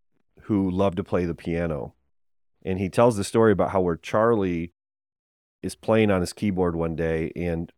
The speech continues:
his dad, by the way, is very macho, I guess, and he describes him, you know, as, you know, just physical and athletic and things like that, and his older brothers were the same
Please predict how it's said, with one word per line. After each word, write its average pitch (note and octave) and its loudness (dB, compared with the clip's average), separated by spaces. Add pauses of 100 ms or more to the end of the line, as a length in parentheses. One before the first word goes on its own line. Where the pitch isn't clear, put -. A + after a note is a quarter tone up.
(100)
his G#2 -2
dad, F#2 2
by E2+ 0
the E2+ -2
way, F2 0
is E2 -6 (220)
very F2 -2 (400)
macho, F2+ 0
I F2 0
guess, F2 -4
and E2+ -4
he F2+ -10
describes E2 -4
him, E2+ -4
you E2+ -2
know, E2 -2
as, - -10 (1080)
you F2 -4
know, D#2 -2
just D#2 -8 (560)
physical F#2 0
and D#2 -2
athletic F2+ -2
and D#2+ -8
things E2 -4
like E2 -6
that, E2 -2
and D#2+ -6
his F2+ -6
older F2 -2
brothers F2+ -2
were F2 -6
the D#2 -10
same D#2+ -4